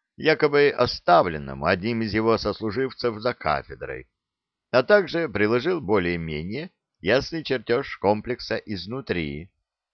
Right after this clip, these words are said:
Все это он упрятал в контейнер из нержавейки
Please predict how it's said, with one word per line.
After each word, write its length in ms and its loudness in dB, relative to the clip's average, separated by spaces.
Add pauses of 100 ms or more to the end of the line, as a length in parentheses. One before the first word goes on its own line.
(460)
Все 280 2
это 240 2
он 140 0
упрятал 600 -2 (380)
в 60 -20
контейнер 640 -2
из 340 -8
нержавейки 840 -6